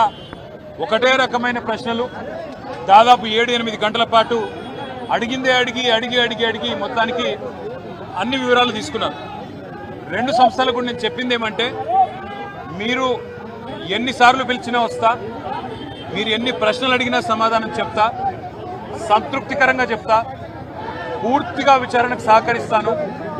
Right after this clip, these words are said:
భారత రాజ్యాంగాన్ని, న్యాయ వ్యవస్థను, కోర్టులను గౌరవించే బిడ్డగా తప్పకుండా నా నిజాయితీని ప్రూవ్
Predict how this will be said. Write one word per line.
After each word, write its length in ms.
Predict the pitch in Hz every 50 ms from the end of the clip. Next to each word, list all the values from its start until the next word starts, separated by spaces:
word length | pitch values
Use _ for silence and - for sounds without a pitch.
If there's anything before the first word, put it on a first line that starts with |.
| - - - - - - -
భారత 320 | 165 190 214 240 247 240 240 220 214
రాజ్యాంగాన్ని, 720 | 214 220 220 - 240 240 240 233 226 226 226 226 233 240 240 - - - 320 302 285 254 - - - - - 247 277 294 - - 156
న్యాయ 220 | 180 202 226 240 233 220
వ్యవస్థను, 500 | 226 208 220 226 220 - - 233 226 233 240 - - - - - - - - - - - - - - - - - -
కోర్టులను 580 | 190 220 247 247 254 - 240 233 233 226 240 247 240 - - - - - - - - - - - - 175
గౌరవించే 480 | 196 214 240 254 254 247 254 - - 247 - -
బిడ్డగా 340 | 214 202 226 226 226 226 214 190 - - - - 294 - - - 285 269 -
తప్పకుండా 400 | 202 202 226 240 233 247 247 254 247 240
నా 60 | 233 220 214
నిజాయితీని 580 | 214 214 226 240 247 240 - 233 240 233 233 226 214 214 - - - - - - - - - -
ప్రూవ్ 200 | - 202 247 240